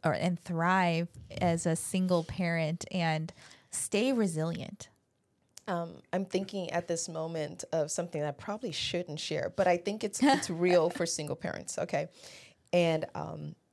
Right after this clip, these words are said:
Speaker 2: to answer your question, the self-care thing was hard. I remember maybe the first year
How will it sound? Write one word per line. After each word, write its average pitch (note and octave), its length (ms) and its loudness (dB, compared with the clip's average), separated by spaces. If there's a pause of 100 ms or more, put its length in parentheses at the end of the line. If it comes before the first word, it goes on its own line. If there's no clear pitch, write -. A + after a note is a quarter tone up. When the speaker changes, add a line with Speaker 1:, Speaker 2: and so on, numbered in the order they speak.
Speaker 2:
to - 180 2
answer G#3 220 -2
your B3 80 -2
question, F3 580 -4
the E3+ 80 2
self-care F3+ 540 -2
thing - 240 -6
was - 100 -4
hard. - 420 -6 (600)
I E3 100 4
remember E3 880 0
maybe E3+ 260 0
the E3+ 120 0
first - 540 -2 (200)
year D3+ 760 -2